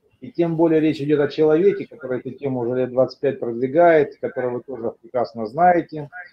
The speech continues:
А, вот какая-то тема. Надо бояться мировых рынков и правильно торговать об-, облигациями надо. Сегодня вот люди задали мне вопрос, а почему мы не торгуем облигациями,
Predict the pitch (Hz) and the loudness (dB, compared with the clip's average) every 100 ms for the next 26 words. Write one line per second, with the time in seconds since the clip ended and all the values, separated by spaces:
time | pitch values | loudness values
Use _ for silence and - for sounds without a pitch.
0 | _ _ _ _ _ 135 131 135 160 202 | _ _ _ _ _ 2 4 4 6 4
1 | - 151 139 151 143 135 131 - 208 214 | 4 -2 -2 2 2 2 -2 -8 -4 -2
2 | 135 85 _ _ _ _ _ _ _ _ | -2 -6 _ _ _ _ _ _ _ _
3 | _ _ _ 98 - _ _ _ - - | _ _ _ -20 -20 _ _ _ -20 -18
4 | - - - - 143 160 196 170 160 117 | -12 -12 -12 -18 -12 -4 0 0 -2 -6
5 | 113 160 113 - 107 - 180 151 170 202 | -2 -2 -2 -10 -10 0 4 4 4 4
6 | 180 131 104 - _ _ 139 143 147 151 | 2 -2 -8 -10 _ _ -6 -2 -2 2
7 | 180 185 160 156 151 143 151 160 156 147 | 4 6 4 -2 -4 -2 2 0 0 -6
8 | 160 143 139 165 170 185 147 139 120 117 | -6 -6 -4 -2 4 4 4 0 -4 -6
9 | 110 90 92 - - 220 262 208 180 151 | -6 -8 -10 -14 -4 -2 0 0 0 -2
10 | 156 220 202 165 113 _ _ _ - 147 | -4 -4 0 0 -2 _ _ _ -4 -2
11 | 156 220 196 180 180 180 165 131 135 - | 2 2 2 2 4 2 2 -4 -6 -12
12 | - 247 247 208 175 170 170 208 185 160 | -8 -4 0 0 2 0 0 0 0 0
13 | 185 185 175 - 123 107 101 | 2 4 4 2 -6 -8 -8